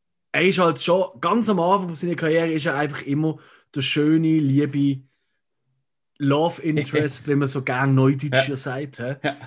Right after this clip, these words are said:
Speaker 1: Äh, gesehen in all diesen, diesen Schmonzetten, wo, pff, ja, wo jetzt mir vielleicht weniger schauen dienen.
Speaker 2: Ja.
Speaker 1: Weißt?
Speaker 2: Also schon.
Speaker 1: Ähm, und das ist er ja auch so gesehen. Das ist er ja wirklich der Love Interest für ihr gesehen. Und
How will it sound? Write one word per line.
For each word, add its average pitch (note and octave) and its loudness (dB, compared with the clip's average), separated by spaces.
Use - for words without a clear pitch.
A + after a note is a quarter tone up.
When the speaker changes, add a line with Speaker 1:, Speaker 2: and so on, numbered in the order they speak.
Speaker 1:
Äh, C3+ 2
gesehen C#3 0
in C3 -6
all B2 -4
diesen, B2+ -4
diesen A2+ -10
Schmonzetten, C3 -6
wo, A#2 -8
pff, - -20
ja, F#2 -14
wo B2 -14
jetzt C3 -12
mir D3 0
vielleicht C3+ -6
weniger B2 -4
schauen A2 -4
dienen. E2 -18
Speaker 2:
Ja. A2 -2
Speaker 1:
Weißt? - -8
Speaker 2:
Also C3 -4
schon. C3 2
Speaker 1:
Ähm, C3 0
und D3+ 2
das G3 2
ist D4+ 2
er G#3+ 4
ja C3+ 2
auch A3 2
so C4+ -4
gesehen. G3 -2
Das F#3 -2
ist C#4+ 0
er D3+ 0
ja C3 2
wirklich G#3 -2
der E3 -4
Love D3 2
Interest D3 -4
für C#3+ -10
ihr G3 0
gesehen. G3+ 2
Und F3 -14